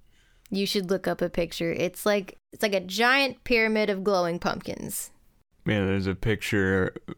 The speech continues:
Speaker 2: from the Guinness World Records website. It looks like a distant building with all the windows lit up. <laughs>
Speaker 1: That is so many pumpkins.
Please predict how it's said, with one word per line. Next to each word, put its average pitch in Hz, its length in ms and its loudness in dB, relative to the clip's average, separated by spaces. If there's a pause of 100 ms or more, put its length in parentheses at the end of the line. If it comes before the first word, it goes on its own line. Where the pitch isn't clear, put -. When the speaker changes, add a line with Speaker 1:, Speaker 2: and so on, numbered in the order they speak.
(120)
Speaker 2:
from 101 320 2
the 95 120 2
Guinness 98 360 0
World 92 300 2
Records 90 480 0
website. 90 720 0 (400)
It 101 160 2
looks 120 280 2
like 117 160 4
a 110 80 4
distant 104 800 0
building 107 540 4
with 101 180 2
all 101 160 4
the 95 120 2
windows 101 600 2
lit 110 200 4
up. 120 340 2
<laughs> - 40 -4 (540)
Speaker 1:
That 277 200 4
is 320 120 0
so 202 440 0
many 196 220 0
pumpkins. 185 960 -4